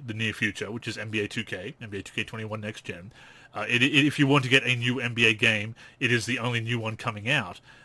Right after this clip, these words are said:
So people do pin their hopes on it, and I think it's just people are, are seeing what they want to see, or they're just saying, just hoping that it's just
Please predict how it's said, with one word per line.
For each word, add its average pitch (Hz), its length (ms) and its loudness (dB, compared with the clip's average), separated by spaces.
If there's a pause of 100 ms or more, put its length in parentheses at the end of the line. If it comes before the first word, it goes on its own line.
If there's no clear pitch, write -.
So 127 460 2 (200)
people 190 260 0
do 135 140 6
pin 131 200 0
their 117 100 0
hopes 139 300 2
on 104 120 0
it, 101 40 -6
and 107 120 -8
I 113 140 -2
think 196 180 -4
it's - 120 -6
just - 240 0 (360)
people 143 320 4
are, 123 80 4
are 117 100 -4
seeing 143 280 2
what 131 100 0
they 117 80 2
want 117 180 -2
to - 60 -6
see, 156 360 2
or 131 80 2
they're 113 100 0
just 110 240 -2
saying, 113 260 -4 (160)
just 120 240 -6
hoping 139 380 2
that 117 120 -2
it's - 180 -6
just - 280 -4